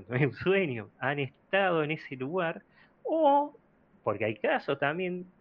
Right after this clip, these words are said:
que esas, esas personas han recordado por un breve momento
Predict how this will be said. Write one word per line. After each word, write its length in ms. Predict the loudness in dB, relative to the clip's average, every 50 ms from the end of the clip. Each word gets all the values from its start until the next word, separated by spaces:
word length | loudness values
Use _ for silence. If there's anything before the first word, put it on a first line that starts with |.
| _
que 320 | -6 -4 -4 -4 -4 -6 _ _ _ _ _ _ -16
esas, 460 | -16 -10 -4 -2 -2 -2 -2 -4 -8 -16 _ _ -20 -20 -20 -20 -20 _
esas 260 | -16 -10 -6 -6 -6 0
personas 800 | 4 4 4 4 2 -2 -2 0 0 0 0 -2 -4 -6 -8 -16 -20 _ _ _ _ 2
han 420 | 2 2 2 0 -4 -8 -6 0
recordado 1120 | 2 2 2 4 6 8 8 8 8 6 6 6 6 6 6 6 6 4 4 0 -2 -6 -14 _ _ _ _ _ _ _ _ _ _
por 260 | 4 6 6 6 6
un 480 | 2 -2 -4 -6 -6 -8 -8 -10 -14 -16 -20 _ _ _ _ _ -16
breve 560 | -8 -2 2 4 6 6 6 6 6 6 4
momento 680 | 4 2 2 2 2 2 2 0 0 -2 -2 -2 -4 -4